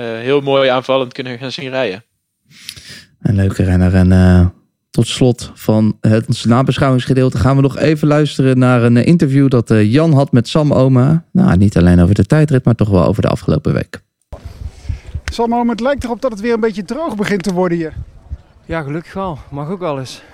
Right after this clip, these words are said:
Speaker 3: Dat is een, eh, denk ik een hele technische, lastige tijdrit.
Speaker 4: Ja, eh, technische lastiger dan de eerste tijdrit, ja.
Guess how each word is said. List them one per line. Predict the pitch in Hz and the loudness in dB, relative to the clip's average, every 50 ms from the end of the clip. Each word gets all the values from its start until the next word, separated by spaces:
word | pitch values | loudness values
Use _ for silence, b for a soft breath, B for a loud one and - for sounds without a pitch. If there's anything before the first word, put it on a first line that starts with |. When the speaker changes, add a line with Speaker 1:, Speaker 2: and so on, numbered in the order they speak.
| B B B B B | B B B B B
Speaker 3:
Dat | B - | B -18
is | - | -16
een, | 208 208 202 | -12 -10 -8
eh, | 202 202 | -6 -6
denk | 190 208 185 | -4 -6 -4
ik | 196 | -4
een | 190 208 | -6 -6
hele | 220 208 - | -8 -8 -8
technische, | - 233 214 - 220 208 - 208 | -6 -6 -6 -4 -6 -6 -6 -4
lastige | 208 214 214 - - 214 196 | -4 -4 -4 -6 -8 -12 -10
tijdrit. | - 220 202 185 165 170 165 160 151 - - - - - - - - - _ _ _ _ - - - - - - _ | -6 -4 -4 -4 -4 -6 -8 -10 -10 -12 -14 -18 -18 -18 -20 -20 -20 -20 _ _ _ _ -18 -16 -16 -16 -18 -18 _
Speaker 4:
Ja, | - 170 185 214 202 196 202 185 B B B B B B B B B B B B B B B B B B B _ | -6 -4 -4 -4 -4 -4 -6 -8 B B B B B B B B B B B B B B B B B B B _
eh, | - 147 151 156 156 156 151 151 156 151 139 B B B B - | -10 -8 -6 -4 -4 -4 -2 -4 -4 -6 -6 B B B B -8
technische | - 185 170 - 180 - - 170 156 | -8 -6 -6 -6 -8 -6 -4 -4 -4
lastiger | 151 170 185 - - 165 156 139 | -2 -4 -4 -6 -8 -8 -6 -6
dan | 139 143 143 | -6 -6 -6
de | 139 | -6
eerste | 156 160 156 - 160 | -6 -8 -10 -12 -10
tijdrit, | - 151 139 - 123 117 110 - | -10 -10 -10 -10 -12 -16 -16 -14
ja. | 120 120 127 | -14 -14 -14